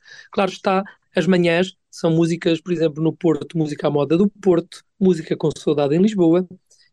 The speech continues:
e música no coração do Alentejo. Ou seja, mas logo de manhã também temos esse, essa enculturação musical e essa possibilidade de oferecer também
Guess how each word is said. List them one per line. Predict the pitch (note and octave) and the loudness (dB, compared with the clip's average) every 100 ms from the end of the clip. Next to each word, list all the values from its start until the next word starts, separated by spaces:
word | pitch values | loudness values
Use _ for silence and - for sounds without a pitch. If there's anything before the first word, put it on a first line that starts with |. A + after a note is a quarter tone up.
| _ | _
e | E3+ | 0
música | D#3+ E3+ F3 G3+ G#3 | 2 2 2 0 0
no | F#3 F3+ F3+ | 0 0 -2
coração | F#3+ D#3+ - D#3 | -2 -4 -4 -2
do | C#3 | 0
Alentejo. | C#3 B2+ B2 A#2 - - _ - - | -2 -4 -8 -10 -14 -18 _ -20 -20
Ou | |
seja, | - D3+ C3+ | -4 0 2
mas | D#3 D#3+ | 4 4
logo | C#3 D3 C#3 | 4 2 0
de | D3 | 0
manhã | F3+ F3 D#3+ F#3 G#3 _ _ | 2 2 2 -2 -4 _ _
também | - D#3+ | -4 -4
temos | D3+ E3 D#3+ F#3+ - - - - | 0 2 2 0 -4 -18 -8 -4
esse, | D#3+ - - E3+ - | -4 -4 -2 0 0
essa | F3 E3 E3+ | -4 -2 -2
enculturação | D#3 F3 F3+ E3+ D#3+ - E3 D#3+ C#3+ | 0 -2 -2 -2 -2 -2 -2 -2 -4
musical | D#3+ D#3+ D#3 D3+ E3 F#3 _ - _ _ E3+ | -2 -2 -2 -2 0 -2 _ -20 _ _ -4
e | E3+ | -2
essa | E3+ - F3 G3 G3 F#3+ | -4 -2 0 0 -4 -8
possibilidade | - - C#4+ E3+ D3+ C#3 | -6 -2 0 0 -2 0
de | |
oferecer | D3 - - - C#3 C3 | -2 -4 -16 -8 -4 -4
também | - C#3 C3+ C#3 | -4 -4 -2 -2